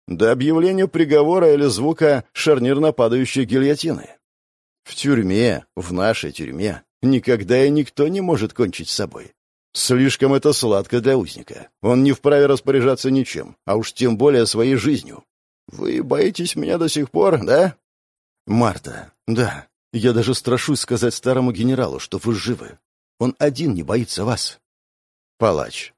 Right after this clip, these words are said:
У него порвётся сердце, если вы скажете, что я жив. Вы слишком добры, чтобы сказать ему об этом. Марта. Но я всё чаще и чаще думаю написать о вас в прокуратуру. Наверное, я сделаю это.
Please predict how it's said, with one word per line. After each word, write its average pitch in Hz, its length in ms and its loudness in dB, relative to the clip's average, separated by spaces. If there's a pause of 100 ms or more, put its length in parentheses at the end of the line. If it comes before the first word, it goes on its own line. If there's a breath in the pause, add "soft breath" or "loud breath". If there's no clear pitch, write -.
(280)
У 80 80 -6
него 123 320 2
порвётся 139 640 2
сердце, 127 460 -2
если - 200 -10
вы 69 120 -8
скажете, 78 440 -6
что - 180 -10
я 80 160 -6
жив. - 340 -18 (280)
Вы 196 160 -2
слишком 185 480 -4
добры, 175 300 4
чтобы 113 260 -4
сказать 139 400 2
ему 65 160 -10
об 73 160 -6
этом. 76 340 -12 (720)
Марта. 110 600 -2 (200)
Но 123 200 -2
я 120 220 2
всё 127 240 -4
чаще - 440 -2
и 139 200 -6
чаще 98 440 -2
думаю 87 360 -4
написать 98 440 -4
о 104 60 0
вас 95 180 -2
в - 40 -16
прокуратуру. 95 720 -8 (180)
Наверное, 120 480 0
я 131 140 2
сделаю 107 380 -2
это. - 320 -16